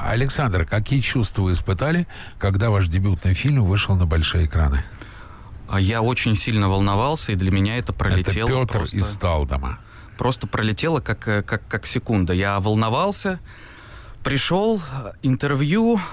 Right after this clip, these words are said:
Speaker 2: красная дорожка, фильм, и вот это уже закончилось. То есть это мгновение, оно просто пролетело, я даже не успел себя поймать и отрефлексировать, что я чувствую. Я, э, просто вытирал пот с ладони <laughs> и пытался как бы успокоиться, и оно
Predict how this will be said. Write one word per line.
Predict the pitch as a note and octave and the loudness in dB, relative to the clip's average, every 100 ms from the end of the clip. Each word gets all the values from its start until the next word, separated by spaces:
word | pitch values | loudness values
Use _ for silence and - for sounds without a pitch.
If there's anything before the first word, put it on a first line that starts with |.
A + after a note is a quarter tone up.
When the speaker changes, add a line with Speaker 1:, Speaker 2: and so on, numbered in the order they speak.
| - | -8
Speaker 2:
красная | - C#3 C3+ D3+ | -4 -2 0 0
дорожка, | C#3 D3 E3+ G3+ - - E3+ | 0 0 0 0 -2 -2 -2
фильм, | - G3 F#3+ | -2 -4 -2
и | E3 | 0
вот | D3+ F#3 | 0 -2
это | C#3+ D3 | -2 0
уже | C3 C#3 | 0 0
закончилось. | B2+ - B2 G#2 G2+ F#2+ | -2 -2 0 0 -2 -4
То | - | -2
есть | A#2 B2+ | -4 -2
это | B2+ | -4
мгновение, | A#2+ B2 B2 B2 B2 D3+ E3 B2+ G2+ F#2+ | -4 0 2 2 2 0 0 0 2 2
оно | F#2+ G2+ | 2 0
просто | - - C#3 - | -2 -2 -2 -4
пролетело, | A2 B2+ B2+ - F#3+ | -4 0 0 0 0
я | D3+ B2 | 2 0
даже | A#2+ C3 | -2 0
не | C3+ | 2
успел | C3 - D#3 D#3+ | 0 0 -2 -2
себя | - A#2 B2 B2 A#2 | -2 -2 0 0 0
поймать | - A#2 C3 D3+ B2 | 0 0 2 0 -2
и | |
отрефлексировать, | A2 B2+ - A#2+ - - C3 - | -4 -4 -2 -4 -2 -2 -2 -2
что | - | -2
я | A#2+ A#2+ | 0 0
чувствую. | - G#2 - F#2 | -4 -6 -4 -2
Я, | F#2+ G#2+ - - - - - | 0 -2 -4 -16 -18 -18 -6
э, | G#2+ A2 G#2+ | -2 0 0
просто | B2 B2 - | 0 -2 -2
вытирал | A#2+ - C3 A2 | -4 -2 0 -2
пот | - D3 - | 0 -2 -2
с | - | -2
ладони | A#2+ B2+ E3+ | -2 0 0
<laughs> | - G3 - F3+ - A#2 F#2 C4+ F#3+ | 0 0 0 -2 -2 0 0 0 -4
и | - B2+ C#3+ D3 C#3+ C3+ A#2+ | -2 0 2 2 2 0 0
пытался | B2 C#3 C3 - A2+ | -2 0 -2 -2 -4
как | A2+ G#2+ | -4 -4
бы | G#2+ G#2 G2+ G2 F#2 D2 | -2 0 0 -2 -4 -6
успокоиться, | - - - F#3 F3+ D#3 - B2 | -8 -4 -4 0 -2 -2 -2 -2
и | A#2 | 0
оно | A#2 | 0